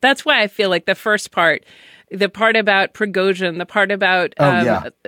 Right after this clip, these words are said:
Speaker 1: you know, the part about the hack, the details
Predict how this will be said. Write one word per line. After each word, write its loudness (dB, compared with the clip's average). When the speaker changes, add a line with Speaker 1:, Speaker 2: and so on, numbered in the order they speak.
Speaker 1:
you -4
know, 2
the -6
part 0
about 0
the -4
hack, -2
the 4
details 0